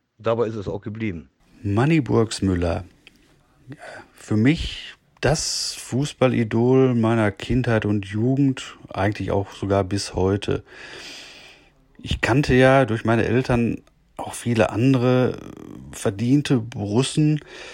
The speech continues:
Speaker 2: insbesondere aus der sechsundsechziger Mannschaft, äh, war auch mit meinen Eltern zum Abschiedsspiel von Hopi Kurat im Westfalenstadion.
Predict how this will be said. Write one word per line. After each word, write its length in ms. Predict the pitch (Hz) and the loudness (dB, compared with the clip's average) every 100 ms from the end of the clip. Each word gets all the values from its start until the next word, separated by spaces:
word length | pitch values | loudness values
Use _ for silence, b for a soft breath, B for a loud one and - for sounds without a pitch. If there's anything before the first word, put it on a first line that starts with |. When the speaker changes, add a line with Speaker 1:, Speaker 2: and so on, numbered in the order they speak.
| B B | B B
Speaker 2:
insbesondere 540 | 120 120 104 110 110 | -6 -2 0 2 4
aus 140 | 107 | 2
der 120 | - 95 | 2 2
sechsundsechziger 880 | 98 127 123 113 123 - 120 120 | 2 0 -2 -2 -2 -2 0 2
Mannschaft, 960 | 117 113 127 123 127 127 120 - - - | 4 4 2 2 2 2 0 -10 -14 -10
äh, 40 | - | -4
war 640 | 113 98 82 101 110 113 | -2 -2 -6 -6 0 2
auch 120 | 104 120 | 4 4
mit 160 | 117 | 2
meinen 180 | 117 113 | 4 2
Eltern 400 | 101 117 - 110 | 4 2 2 0
zum 180 | - 107 | 0 0
Abschiedsspiel 840 | 120 - 117 110 - - 117 120 | 0 -2 -2 -2 -4 -4 0 0
von 480 | 113 110 110 107 101 | 0 -2 0 0 -2
Hopi 220 | 110 - | -4 -4
Kurat 360 | 101 113 117 123 | -4 -2 0 0
im 120 | 117 | 0
Westfalenstadion. 920 | 92 - - 110 139 - 117 123 120 | -2 -2 0 0 0 -2 0 0 0